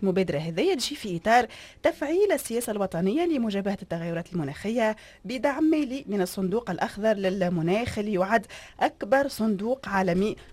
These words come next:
مخصص لمساعدة الدول النامية على التكيف مع التحولات ال-، المناخية والحد من أثارها.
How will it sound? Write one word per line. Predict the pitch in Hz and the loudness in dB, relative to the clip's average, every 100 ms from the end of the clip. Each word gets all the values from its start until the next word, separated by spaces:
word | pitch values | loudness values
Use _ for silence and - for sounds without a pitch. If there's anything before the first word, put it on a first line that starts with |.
| - | -2
مخصص | 175 - 180 - 240 - | -2 0 -2 0 -2 0
لمساعدة | 202 185 185 185 196 - | -2 0 -2 -2 -4 -2
الدول | 196 175 156 160 180 | 0 0 2 2 4
النامية | 180 170 196 226 233 208 - - | 4 4 2 2 0 0 -6 -2
على | 220 381 | 2 2
التكيف | 440 277 254 277 277 | 2 0 0 0 0
مع | 202 | -4
التحولات | 196 190 196 185 196 247 | -4 -4 -2 0 0 0
ال-، | 208 180 | 2 4
المناخية | 170 196 196 175 - 214 226 247 - - - | 4 2 0 0 -4 -2 4 4 2 -2 2
والحد | 339 330 294 262 | 4 4 -2 0
من | 254 240 | 0 2
أثارها. | 233 196 - 147 165 | 0 -2 -2 -2 0